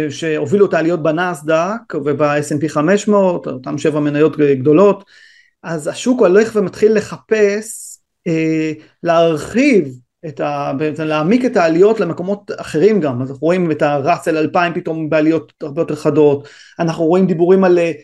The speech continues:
שווקים מתעוררים שהם יעשו את המהלך החזק הבא, אנחנו רואים גם אפילו את העליות בתל אביב, כאילו אנשים מחפשים הזדמנויות במקומות שנחשבים מקומות ערך ופחות, אה, מניות, אה, צמיחה. אה, וגם אני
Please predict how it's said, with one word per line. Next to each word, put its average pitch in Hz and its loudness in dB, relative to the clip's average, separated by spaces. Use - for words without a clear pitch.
שווקים 202 -4
מתעוררים 202 4
שהם 196 2
יעשו 190 0
את 190 -2
המהלך 180 0
החזק 175 -2
הבא, 156 0
אנחנו 165 -6
רואים 196 0
גם 190 0
אפילו 208 2
את 208 2
העליות 180 0
בתל 185 -2
אביב, 175 2
כאילו 165 -6
אנשים 156 -2
מחפשים 233 0
הזדמנויות 202 2
במקומות 175 -2
שנחשבים 190 0
מקומות 196 -2
ערך 277 0
ופחות, 208 2
אה, 165 2
מניות, 156 0
אה, 143 2
צמיחה. 135 -2
אה, 135 2
וגם 202 0
אני 143 -4